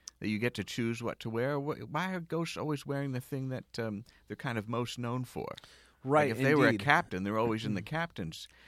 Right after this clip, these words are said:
Speaker 1: hat, but that's not necessarily how they died.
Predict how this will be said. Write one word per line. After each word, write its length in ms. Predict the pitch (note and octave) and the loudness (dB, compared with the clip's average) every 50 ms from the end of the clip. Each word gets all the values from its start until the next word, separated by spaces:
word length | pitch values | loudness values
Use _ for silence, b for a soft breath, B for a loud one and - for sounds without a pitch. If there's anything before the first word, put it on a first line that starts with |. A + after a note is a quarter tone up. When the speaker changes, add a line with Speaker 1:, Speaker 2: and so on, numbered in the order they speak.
| b b b | b b b
Speaker 1:
hat, 320 | b B2+ A2+ G2+ F#2+ - - | b 0 2 2 2 0 -4
but 120 | C#3+ - | -6 -4
that's 280 | G#3 A3+ A3+ - - D#3+ | -4 -4 -4 -4 -4 -4
not 140 | A#2 D#2+ | -4 -2
necessarily 680 | C2 D#2+ D#2 - E2 - - - E2 C#2+ C#2 C2+ C2+ D2 | -2 -4 -4 -4 -6 -6 -4 -4 -4 -4 -4 -4 -6 -6
how 200 | F2+ E2 D2 C#2 | -6 -8 -8 -8
they 160 | C2 C2+ C2+ | -8 -10 -10
died. 500 | C2+ - D3 F#3 G#3 - - - - | -8 -6 -6 -6 -6 -6 -8 -10 -14